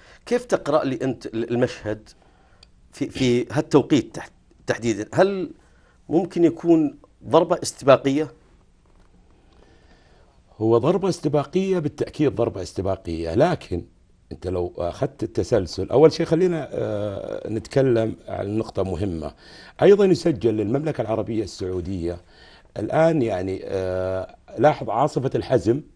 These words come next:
Speaker 2: آه، كما تفضلت، أصبح العالم على عاصفة الحزم.
Speaker 1: بالضبط.
Speaker 2: عادة مثل هذه الأمور يكون فيها تداول وأخذ وعطاء. السعودية أصبحت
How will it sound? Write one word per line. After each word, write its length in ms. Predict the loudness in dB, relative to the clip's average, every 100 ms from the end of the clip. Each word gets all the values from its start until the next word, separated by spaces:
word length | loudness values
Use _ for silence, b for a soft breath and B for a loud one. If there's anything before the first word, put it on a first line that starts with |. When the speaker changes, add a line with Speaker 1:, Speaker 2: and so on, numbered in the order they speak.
| _ _ _ b b b b -4
Speaker 2:
آه، 380 | 0 2 0 -4 -4
كما 180 | 0 2
تفضلت، 680 | 2 2 4 2 2 -14 _
أصبح 280 | -6 -2 -2
العالم 480 | 0 0 2 0 -2
على 120 | -8
عاصفة 340 | -6 -8 -8 -10
الحزم. 360 | -2 -2 -2 -8
Speaker 1:
بالضبط. 320 | -10 -10 -10 B
Speaker 2:
عادة 360 | 0 2 2 2
مثل 320 | 2 4 4
هذه 280 | 4 4 4
الأمور 440 | 4 2 2 0 -4 b b
يكون 220 | 0 2
فيها 200 | 4 2
تداول 480 | 4 2 2 4 4
وأخذ 320 | 4 0 -2
وعطاء. 400 | -4 -2 -2 -4
السعودية 640 | -6 -4 -2 0 2 0 -2
أصبحت 440 | -4 -4 -4